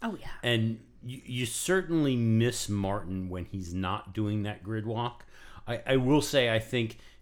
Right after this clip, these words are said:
Speaker 2: David Coulthard was fantastic when he was doing it. When we used to talk about how great it was when it was David Coulthard and Mark Webber doing that grid walk.
Speaker 1: Oh, that was fun.
Speaker 2: I'm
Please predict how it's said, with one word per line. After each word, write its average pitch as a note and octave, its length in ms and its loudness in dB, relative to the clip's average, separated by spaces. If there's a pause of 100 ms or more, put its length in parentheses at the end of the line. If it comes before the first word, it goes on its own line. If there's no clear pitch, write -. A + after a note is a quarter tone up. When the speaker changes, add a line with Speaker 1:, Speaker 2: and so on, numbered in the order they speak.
(100)
Speaker 2:
David B2+ 380 2
Coulthard A#2 500 0
was G2 220 -6
fantastic A2+ 760 -4
when F#2 140 -8
he C3 180 -4
was G#2 160 -2
doing G2+ 220 -4
it. F#2+ 100 -6
When G#2 100 -2
we G#2+ 120 2
used A2+ 240 -4
to A2 80 -14
talk A2+ 240 -4
about G2+ 160 -8
how A#2 160 -4
great A2 300 0
it G2 100 -4
was G2 340 -4
when G2 140 -6
it E2+ 80 -10
was F2 200 -12 (440)
David A#2+ 300 2
Coulthard A2 460 2
and F#2 100 0
Mark G2+ 300 -2
Webber A2+ 360 4
doing D#2+ 300 -10
that D2+ 140 -14
grid - 280 -18
walk. - 180 -18
Speaker 1:
Oh, F#3 160 8
that D#3+ 220 4
was F#3 160 0
fun. C#3+ 200 -6
Speaker 2:
I'm D3 380 4